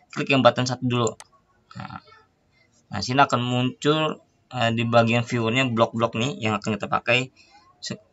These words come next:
eh, cukup sederhana. Di sini kita gunakan, eh, untuk button satu. Di sini kita gunakan,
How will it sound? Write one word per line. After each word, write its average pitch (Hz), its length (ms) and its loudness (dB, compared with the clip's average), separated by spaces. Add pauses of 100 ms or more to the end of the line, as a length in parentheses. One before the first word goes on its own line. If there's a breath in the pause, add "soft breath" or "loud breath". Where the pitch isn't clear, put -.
eh, 120 160 4
cukup - 240 -4
sederhana. 131 560 2 (400)
Di 120 240 2
sini 135 240 0
kita 143 240 0
gunakan, 135 640 4
eh, 117 480 -4
untuk 113 240 -6 (240)
button 113 320 2
satu. 123 480 2 (1400)
Di - 80 -8
sini 131 300 0
kita 131 320 -2
gunakan, 113 480 -2